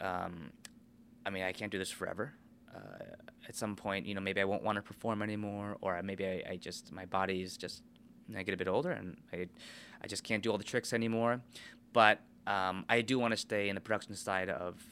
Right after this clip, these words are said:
ice shows. I really, I really enjoy creating and choreographing, and what's nice is being sort of promoted into this position, I have a bit more grasp of what goes into it,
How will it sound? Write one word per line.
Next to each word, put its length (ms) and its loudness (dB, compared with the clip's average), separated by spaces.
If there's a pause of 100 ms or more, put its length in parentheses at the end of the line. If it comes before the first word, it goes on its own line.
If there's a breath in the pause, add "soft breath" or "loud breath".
(100)
ice 180 4
shows. 340 -2
I 60 4
really, 520 2
I 60 2
really 240 0
enjoy 640 -2 (120)
creating 540 2
and 240 -8
choreographing, 720 0
and 220 -10 (580)
what's 280 0
nice 240 0
is 180 -6 (460 loud breath)
being 160 -4
sort 160 0
of 60 -4
promoted 340 4
into 160 -4
this 160 -8
position, 560 0
I 60 2
have 160 -4
a 60 2
bit 120 2
more 160 0
grasp 420 -2
of 80 -4
what 180 2
goes 280 0
into 540 -2
it, 140 0